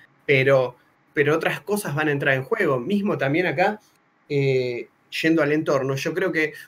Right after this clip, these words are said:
un dibujante acá, eh, de los, no dibuja de la misma manera uno que trabaja justamente para un mercado como,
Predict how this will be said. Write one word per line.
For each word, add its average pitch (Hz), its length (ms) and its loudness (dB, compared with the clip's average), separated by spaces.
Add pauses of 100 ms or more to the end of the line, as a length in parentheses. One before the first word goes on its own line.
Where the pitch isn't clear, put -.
un 185 120 -2
dibujante 196 500 -2
acá, 170 380 0 (640)
eh, 120 520 -2 (280)
de 139 200 2
los, 139 320 -2
no 156 120 -2
dibuja 170 320 2
de 160 60 2
la 143 80 2
misma 160 160 -2
manera 156 280 2
uno 147 140 0
que 127 80 -4
trabaja 135 380 0
justamente 135 560 -2 (540)
para 139 180 2
un 135 120 0
mercado 135 560 4
como, 117 320 -10